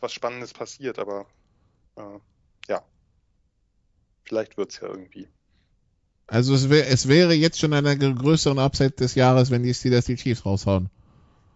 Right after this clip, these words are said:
Speaker 1: Ja, definitiv.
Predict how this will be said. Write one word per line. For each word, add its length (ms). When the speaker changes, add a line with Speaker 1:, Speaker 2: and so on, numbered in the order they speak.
Speaker 1:
Ja, 100
definitiv. 380